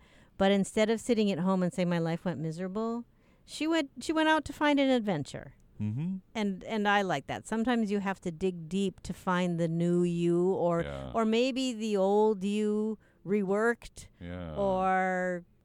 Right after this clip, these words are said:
Speaker 1: something along that line.
Speaker 2: Quite often you have to leave the mud.
Speaker 1: You gotta,
Speaker 2: The
Speaker 1: you gotta,
Speaker 2: warm,
Speaker 1: you gotta
Speaker 2: comfortable
Speaker 1: leave the
Speaker 2: mud.
Speaker 1: mud. Yeah.
Speaker 2: Yeah.
Speaker 1: And this is by Leslie Morgan.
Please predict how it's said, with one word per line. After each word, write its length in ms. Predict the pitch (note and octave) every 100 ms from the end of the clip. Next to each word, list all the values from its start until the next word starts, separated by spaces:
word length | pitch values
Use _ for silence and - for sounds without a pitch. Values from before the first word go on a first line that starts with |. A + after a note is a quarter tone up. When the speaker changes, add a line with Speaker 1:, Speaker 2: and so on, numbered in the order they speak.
| _
Speaker 1:
something 360 | - E3+ F3+ F3
along 240 | F#3 A3+
that 240 | A#3+ G#4 E3
line. 100 | B2+
Speaker 2:
Quite 220 | A2+ G#2+
often 320 | G#2 - G2
you 80 | F#2
have 120 | E2+
to 80 | D#2
leave 240 | D#2 F2+
the 100 | D2+
mud. 280 | C#2+ C#2+ B1+ - - _ -
Speaker 1:
You 160 | F#3+ A#3
gotta, 160 | C#4+
Speaker 2:
The 60 | -
Speaker 1:
you 80 | B3
gotta, 220 | C4 -
Speaker 2:
warm, 200 | A3 A3
Speaker 1:
you 80 | C4
gotta 140 | D4 E4+
Speaker 2:
comfortable 180 | D4 C#4
Speaker 1:
leave 180 | C4+ D#3
the 60 |
Speaker 2:
mud. 160 | D3+ A3
Speaker 1:
mud. 400 | G#3 G3+ G3 F#3+
Yeah. 220 | - F3 D#3
Speaker 2:
Yeah. 60 |
Speaker 1:
And 160 | C3 G#3
this 100 | A#3+
is 100 | C#4+
by 200 | C4 B3
Leslie 720 | G#3 F#3 G3 F#3+ G#3 G#3 G#3 - _ -
Morgan. 720 | F#3+ F#3 F3+ E3 F3 E3+